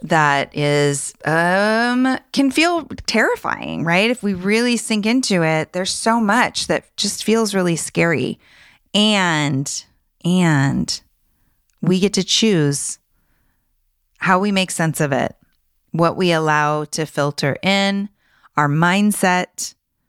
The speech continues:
right? We get to choose our optimism, our pessimism. We get to, we have choice in how we respond. I'm here for it.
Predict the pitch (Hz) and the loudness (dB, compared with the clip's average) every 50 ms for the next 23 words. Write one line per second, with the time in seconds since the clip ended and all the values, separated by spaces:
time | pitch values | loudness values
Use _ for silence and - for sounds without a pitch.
0 | _ _ _ _ _ _ _ _ _ _ - 170 180 190 196 - - - - - | _ _ _ _ _ _ _ _ _ _ -2 0 0 0 0 -2 -4 -6 -8 -8
1 | - - _ _ _ _ _ _ _ _ _ _ _ _ _ _ _ _ _ _ | -8 -12 _ _ _ _ _ _ _ _ _ _ _ _ _ _ _ _ _ _
2 | _ _ _ - 160 160 160 156 - - 147 - - - - 214 208 202 196 196 | _ _ _ -6 -2 0 0 0 0 -2 -4 -4 -2 0 2 2 2 4 4 2
3 | 185 - - - - _ _ _ _ _ _ _ _ _ _ - 143 - - - | 0 -2 -4 -8 -12 _ _ _ _ _ _ _ _ _ _ 0 0 2 2 2
4 | 156 - - - 175 170 165 165 156 151 170 170 170 170 165 - _ _ _ 147 | 0 0 0 -4 -2 0 0 0 0 0 2 2 2 0 -2 -4 _ _ _ -4
5 | 139 - - - 165 160 - 170 165 160 156 156 156 156 151 156 156 156 156 - | -4 -2 0 -2 -2 0 0 2 2 2 2 2 2 0 2 2 0 0 -2 -6
6 | _ _ _ _ _ _ _ _ _ _ _ _ _ _ _ _ _ - _ _ | _ _ _ _ _ _ _ _ _ _ _ _ _ _ _ _ _ -20 _ _
7 | _ _ _ _ _ _ - - 170 185 185 233 226 - 254 - - 190 202 220 | _ _ _ _ _ _ -4 -2 0 2 2 2 2 0 0 0 0 0 0 0
8 | 262 226 - - - - 226 214 156 110 - - - - - - - _ _ _ | 0 -2 -2 -4 -4 0 0 0 0 -2 -6 -10 -10 -10 -10 -12 -14 _ _ _
9 | _ - 156 151 147 160 160 156 156 156 151 147 147 139 - - - 110 95 - | _ -8 -8 -4 0 0 0 0 0 -2 -2 -2 -2 -4 -4 -4 -2 -2 -2 -4
10 | - - - - - _ _ _ _ _ _ _ _ _ _ _ _ _ _ _ | -4 -8 -10 -12 -12 _ _ _ _ _ _ _ _ _ _ _ _ _ _ _
11 | _ _ _ _ _ _ _ _ _ _ _ _ _ _ _ _ _ - - _ | _ _ _ _ _ _ _ _ _ _ _ _ _ _ _ _ _ -20 -20 _
12 | _ _ _ - 151 147 143 143 143 135 - - - - - - | _ _ _ -4 -2 0 2 2 0 0 -2 -2 -2 -2 -2 -4